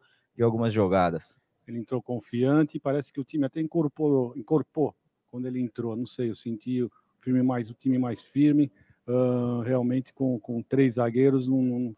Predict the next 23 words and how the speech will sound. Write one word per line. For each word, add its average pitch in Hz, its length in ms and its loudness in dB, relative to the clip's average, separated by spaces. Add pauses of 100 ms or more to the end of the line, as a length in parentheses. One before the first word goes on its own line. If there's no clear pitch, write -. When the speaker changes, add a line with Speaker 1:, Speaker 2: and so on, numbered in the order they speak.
Speaker 2:
não 135 120 -2
deu, 131 260 -4
foi 135 140 0
muito 123 240 0
legal, 117 320 0
não. 110 140 -4
Speaker 1:
Não 113 200 8
deu 110 200 8
muita 113 280 6
liga, 107 380 6
né? 110 200 4
Speaker 2:
Exato. 107 420 -6
Speaker 1:
Exatamente. 110 800 8
Depois 147 440 10
do 156 180 12
Mike, 160 380 10
então, 185 300 10
o 208 60 10
Murilo, 208 540 10
camisa 143 380 6
vinte 156 200 0
e - 20 -8
seis. - 580 2